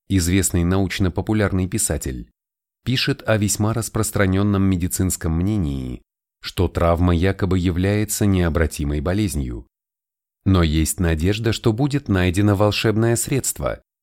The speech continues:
например, Прозак, для лечения этой болезни мозга. Голман цитирует доктора Денниса Чарни,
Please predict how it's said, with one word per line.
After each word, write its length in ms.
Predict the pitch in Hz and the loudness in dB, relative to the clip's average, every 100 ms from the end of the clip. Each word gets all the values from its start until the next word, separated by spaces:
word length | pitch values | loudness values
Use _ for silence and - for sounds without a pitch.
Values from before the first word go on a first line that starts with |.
| _ - | _ 0
например, 500 | 123 131 147 139 123 | 0 2 2 4 2
Прозак, 600 | 131 131 95 62 - _ _ _ _ - | 0 0 0 -4 -12 _ _ _ _ -6
для 260 | 90 92 87 | 0 4 4
лечения 640 | 87 - 139 131 123 107 | 2 0 0 2 2 2
этой 360 | - 92 - 95 | 2 0 2 0
болезни 480 | 101 104 101 117 | 2 2 2 2
мозга. 500 | 127 117 80 64 60 _ _ _ _ _ _ _ - | 2 0 -2 -6 -8 _ _ _ _ _ _ _ -6
Голман 540 | 85 90 85 85 82 | 2 4 4 2 0
цитирует 720 | - 90 - 101 104 101 80 | -2 -4 0 0 2 0 0
доктора 440 | 101 101 - 107 | -2 -2 0 0
Денниса 480 | 95 98 95 95 110 | 0 2 2 0 -2
Чарни, 600 | - 139 117 80 64 60 | -2 -2 0 -2 -2 -8